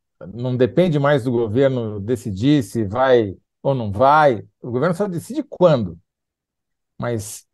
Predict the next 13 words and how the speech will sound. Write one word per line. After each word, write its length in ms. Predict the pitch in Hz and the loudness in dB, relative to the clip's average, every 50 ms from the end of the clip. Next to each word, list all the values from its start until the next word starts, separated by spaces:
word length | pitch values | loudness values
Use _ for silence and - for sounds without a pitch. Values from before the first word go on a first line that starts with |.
| _ _ | _ _
se 540 | - - - - - 170 196 214 196 156 123 | -20 -18 -16 -6 -2 0 2 2 2 2 0
vai 280 | 110 98 131 139 143 135 | 2 4 6 6 6 6
ou 60 | 123 | 4
não 140 | 123 120 110 | 2 -2 0
vai, 220 | 104 131 151 190 | 2 2 2 2
não 100 | 226 214 | 0 -2
tem 160 | 185 214 220 | 0 0 0
mais 220 | 220 214 175 147 131 | 2 2 0 0 -2
essa 180 | 131 - - | -2 -4 -6
opção, 420 | 143 - - - - 107 90 82 82 - | -6 -6 -10 -10 -10 -8 -8 -10 -10 -12
tá 80 | - 101 | -12 -8
certo? 400 | - - 135 127 123 - - 101 | 0 2 2 2 2 -2 -8 -10
Então, 340 | 98 - 156 175 185 170 | -4 -2 0 0 -2 -4